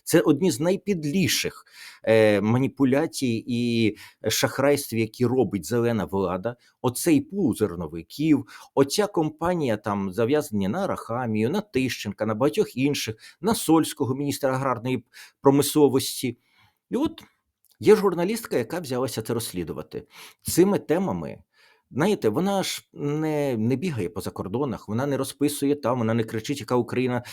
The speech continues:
там погана, все, вона пробує в Україні підняти це питання. І в неї в машині знаходиться просушка. От така історія. Хтось дуже не хоче, хтось хоче знати, а з ким вона зустрічається, а може потім в цій машині раптом відмовлять гальма,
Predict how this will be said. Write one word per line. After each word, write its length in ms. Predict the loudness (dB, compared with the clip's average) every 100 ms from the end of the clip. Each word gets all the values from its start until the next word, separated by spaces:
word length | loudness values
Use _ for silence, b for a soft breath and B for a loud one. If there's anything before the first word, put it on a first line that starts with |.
| B -2
там 160 | -2
погана, 260 | 0 0 0
все, 160 | -2
вона 180 | 0 0
пробує 320 | 0 2 2
в 40 | 2
Україні 320 | 0 0 0
підняти 380 | -4 -4 -4 -4
це 140 | -4
питання. 540 | -6 -8 -8 -8 -12 -16 _ b b b b b
І 100 | 4
в 60 | 6
неї 240 | 6 4
в 40 | 2
машині 420 | -2 -2 -4 -6
знаходиться 540 | -6 -6 0 0 0 -6
просушка. 720 | -6 -8 -6 -8 -10 -14 -16 _ _ _ _ _ _ _ _ _
От 100 | -4
така 180 | -2 -2
історія. 420 | -2 -2 -2 -4
Хтось 540 | -8 2 4 4 0 -8
дуже 360 | -6 -4 -6
не 120 | -6
хоче, 280 | -4 -4 -2
хтось 260 | -4 -4 -2
хоче 280 | -2 -2 -2
знати, 300 | -2 -2 -4
а 20 |
з 60 |
ким 140 | -2 -2
вона 120 | -2
зустрічається, 580 | -2 -6 0 0 2 2
а 40 |
може 180 | 2 2
потім 260 | 0 -2 0
в 40 |
цій 120 | 0
машині 380 | 0 0 -2 0
раптом 260 | 0 0 0
відмовлять 420 | 2 2 2 0
гальма, 400 | 0 -2 -2